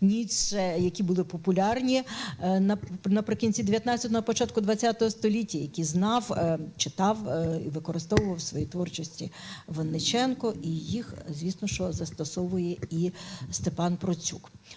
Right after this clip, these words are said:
Отакий роман, він дуже, е, багатошаровий.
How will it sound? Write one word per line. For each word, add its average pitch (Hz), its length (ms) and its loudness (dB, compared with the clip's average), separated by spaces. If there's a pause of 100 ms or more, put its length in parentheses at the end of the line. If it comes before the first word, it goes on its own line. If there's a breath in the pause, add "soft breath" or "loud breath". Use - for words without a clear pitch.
Отакий 302 400 2
роман, 170 440 0
він 185 180 2
дуже, 311 300 2
е, 175 580 2 (1600 loud breath)
багатошаровий. 233 1400 2